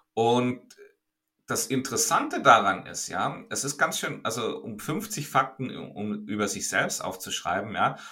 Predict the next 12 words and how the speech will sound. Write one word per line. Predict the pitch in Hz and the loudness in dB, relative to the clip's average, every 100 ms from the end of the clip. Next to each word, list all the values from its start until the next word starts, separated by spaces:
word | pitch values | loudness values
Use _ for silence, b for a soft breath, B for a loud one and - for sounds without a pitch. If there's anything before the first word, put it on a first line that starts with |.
| B | B
da | - | -6
muss | 92 135 | -2 0
man | 156 | 0
schon | - 127 | 0 0
ein | 123 | 0
bisschen | 110 131 123 104 | -2 -2 -2 -4
über | - 120 117 113 | -4 0 4 2
das | - 104 - | 2 -2 -2
ganze | - 92 101 - 95 | 0 0 0 -6 -6
Thema, | - 92 98 92 95 90 - - | -4 -2 2 4 4 2 -4 -6
äh, | 92 90 90 85 80 64 | -2 0 0 0 -2 -4
berufliches, | 69 101 98 139 143 120 120 117 110 110 110 107 - | -4 -4 0 0 0 -2 -2 2 4 6 4 2 -2